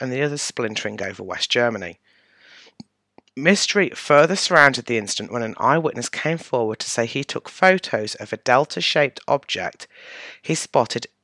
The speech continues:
in a field near Penkridge at the time. Harold South of Blockwich claims the curious item was partially covered by a tarpaulin and placed on an aircraft transporter.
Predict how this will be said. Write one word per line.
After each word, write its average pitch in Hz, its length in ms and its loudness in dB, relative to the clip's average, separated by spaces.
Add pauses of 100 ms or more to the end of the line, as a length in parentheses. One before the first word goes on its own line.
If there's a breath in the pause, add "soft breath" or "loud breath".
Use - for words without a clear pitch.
(140)
in - 100 -16
a 101 80 -12
field 131 500 -2
near 113 180 -6
Penkridge - 560 -4
at - 60 -10
the - 100 -14
time. - 520 -4 (1900 loud breath)
Harold 190 360 6
South - 380 2
of 123 120 -6
Blockwich - 680 -4 (560 loud breath)
claims 127 400 4
the 110 100 -8
curious 185 560 2
item 120 400 2
was 107 100 -8
partially 156 520 0
covered 180 320 2
by 151 160 2
a 151 40 -2
tarpaulin 147 640 2
and 107 140 -14
placed 113 300 2
on 104 80 -4
an 135 100 -6
aircraft 180 440 0
transporter. 95 720 -4